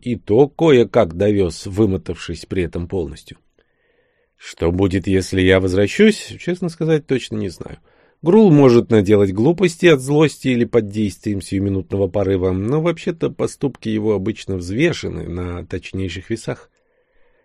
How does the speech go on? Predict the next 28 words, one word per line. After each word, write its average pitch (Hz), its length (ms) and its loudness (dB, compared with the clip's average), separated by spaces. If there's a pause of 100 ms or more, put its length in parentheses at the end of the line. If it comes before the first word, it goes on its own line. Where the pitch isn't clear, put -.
(100)
Набедокурил 107 880 4
я 147 160 6
далеко 143 400 4
не 139 120 2
вчера, 135 420 2
злость 95 380 -2
должна 98 520 -2
улечься, 127 540 -4
так - 200 -12
что - 160 -14
шансы 117 520 -4
попасть 143 480 -2
под 135 120 -6
горячую 127 440 0
руку 120 260 -4
не 113 120 -4
так 110 200 -6
уж - 120 -14
и 117 60 -4
велики. 139 500 -10
В - 240 -20
то 92 100 -6
же 80 120 -6
время 85 320 -4
ни 85 140 -6
одна 85 380 -6
страховая 85 580 -8
фирма 98 440 -6